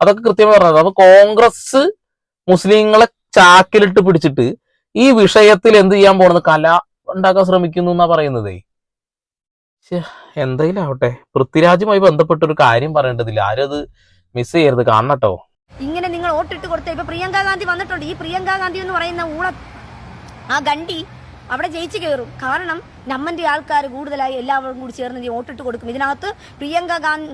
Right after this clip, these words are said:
Speaker 2: ഗണ്ടിയോട് സ്നേഹം മൂത്ത കോൺഗ്രസും പ്രിയങ്ക ഗാന്ധിയോട് സ്നേഹം മൂത്ത ക്രിസ്ത്യാനി കോൺഗ്രസും ഹിന്ദു കോൺഗ്രസും കൂടി ചേർന്ന് വോട്ടിട്ട് കൊടുക്കും. എന്തിനാണെന്നറിയാമോ?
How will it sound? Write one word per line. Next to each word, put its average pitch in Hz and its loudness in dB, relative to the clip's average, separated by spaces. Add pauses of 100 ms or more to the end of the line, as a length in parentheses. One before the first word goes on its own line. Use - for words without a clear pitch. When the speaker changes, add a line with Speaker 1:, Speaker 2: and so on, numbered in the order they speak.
Speaker 2:
ഗണ്ടിയോട് 311 -8
സ്നേഹം 330 -12
മൂത്ത 320 -12
കോൺഗ്രസും 330 -8 (460)
പ്രിയങ്ക 311 -10
ഗാന്ധിയോട് 285 -6
സ്നേഹം 294 -12
മൂത്ത 285 -12 (360)
ക്രിസ്ത്യാനി 339 -8
കോൺഗ്രസും 302 -12 (260)
ഹിന്ദു 330 -12
കോൺഗ്രസും 285 -10
കൂടി 254 -12
ചേർന്ന് 262 -10
വോട്ടിട്ട് 254 -12
കൊടുക്കും. 247 -12
എന്തിനാണെന്നറിയാമോ? 277 -10